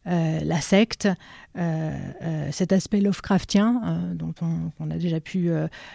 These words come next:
euh, mentionner, euh, les dieux. Et, euh, finalement, je, je, j'ai cherché, euh, à, après à m'en séparer, à m'en éloigner un, un petit peu. Euh, finalement, le, le,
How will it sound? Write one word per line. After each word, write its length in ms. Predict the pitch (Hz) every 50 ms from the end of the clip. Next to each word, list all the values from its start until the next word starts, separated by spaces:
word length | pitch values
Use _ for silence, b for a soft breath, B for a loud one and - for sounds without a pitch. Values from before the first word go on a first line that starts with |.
| B B
euh, 140 | 170 175 170
mentionner, 840 | 170 170 170 165 - - 170 160 165 175 190 208 214 220 214 196 180
euh, 40 | - - - - - - - - - -
les 160 | - - - -
dieux. 480 | 156 143 175 185 196 208 220 226 214 - B B B B B B B B _ _ _ _ _ _ _ _ _ _ - - -
Et, 180 | 196 196 233 320 302
euh, 200 | 294 262 226 262 277
finalement, 560 | - - 233 214 208 202 202 220 226 240 226
je, 180 | 214 - 190 185
je, 160 | 185 - 180 165
j'ai 280 | 170 170 170 160 147 147
cherché, 600 | 151 - 147 151 - - - 233 226 226 208 190
euh, 40 | 170 170 165 165 160 - 170 180 160 151 - - _ -
à, 180 | - 151 160 160 - - - -
après 300 | - 180 - - - 220
à 60 | 208 196
m'en 600 | 190 190 180 180 180 175 175 170 175 185 190 190 196 196 190 B B B B B
séparer, 460 | B - - 185 - 170 160 165 214
à 40 | 226
m'en 120 | 202 190
éloigner 460 | 185 190 196 190 190 190 202 208 202 196
un, 120 | 180 170 202
un 120 | 196 180 180
petit 180 | - - 190
peu. 240 | - - 240 269 294 B B B B B B B B B
Euh, 560 | - 175 175 170 165 170 170 160 151 143 -
finalement, 540 | 180 - - 202 196 185 180 185 196 208 214
le, 260 | 208 196 185 180 180 - B B B B B B B
le, 540 | - 185 180 180 175 180 180 185 185 202 202